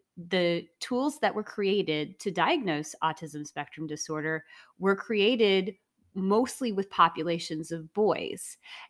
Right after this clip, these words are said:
And I think it's also important to think about the fact that the prevalence of people with autism spectrum disorder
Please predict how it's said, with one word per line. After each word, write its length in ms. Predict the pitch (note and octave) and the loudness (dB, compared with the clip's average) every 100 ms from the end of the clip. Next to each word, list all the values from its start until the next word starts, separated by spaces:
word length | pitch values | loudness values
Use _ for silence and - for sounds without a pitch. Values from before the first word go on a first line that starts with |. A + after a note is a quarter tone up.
| _ _ | _ _
And 180 | B3 B3 | 4 6
I 60 | B3+ | 6
think 240 | F#4 F#4+ | 2 0
it's 140 | - - | -2 -2
also 360 | B3+ C#4 C4 A#3 | -2 2 6 6
important 440 | F#3+ - G#3 E3 | 4 -2 -2 -2
to 100 | F#3+ | -6
think 260 | F3+ F#3+ F#3 | -4 -2 0
about 220 | F#3 - | 0 -2
the 80 | F3 | -2
fact 340 | - F3+ F3 | 0 2 2
that 160 | - - | -2 -6
the 60 | F3+ | -8
prevalence 800 | - - F3 A#3+ D4+ F4 F4 - - | -8 -2 0 2 2 2 0 -4 -2
of 180 | G#3 - | -2 -6
people 280 | A3+ B3 B3 | -6 0 2
with 140 | B3 | 2
autism 480 | A#3+ A#3+ B3 A#3+ A#3+ | 0 0 -2 -2 -2
spectrum 400 | - A3+ - A3+ | -2 -4 -4 -4
disorder 480 | A3+ - A3 G#3+ | -2 -2 0 0